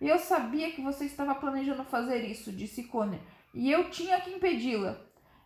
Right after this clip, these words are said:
"Eu não tinha a intenção de entrar no livro, estava só fazendo um experimento", explicou Alex. "E você não precisava me seguir até aqui."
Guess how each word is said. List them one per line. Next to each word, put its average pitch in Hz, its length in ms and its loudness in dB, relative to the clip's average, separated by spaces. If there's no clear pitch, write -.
"Eu 294 180 0
não 311 280 2
tinha 349 280 -4
a - 20 0
intenção 311 480 -4
de 339 80 -2
entrar 330 300 0
no 349 80 -2
livro, 247 420 -4
estava 262 320 -2
só 285 180 0
fazendo 339 380 -2
um 339 40 -4
experimento", 339 760 -2
explicou 233 480 -2
Alex. - 420 -2
"E 277 80 2
você 294 280 0
não 320 220 -2
precisava 349 600 2
me 339 120 -2
seguir 330 320 2
até 339 200 2
aqui." 285 480 -2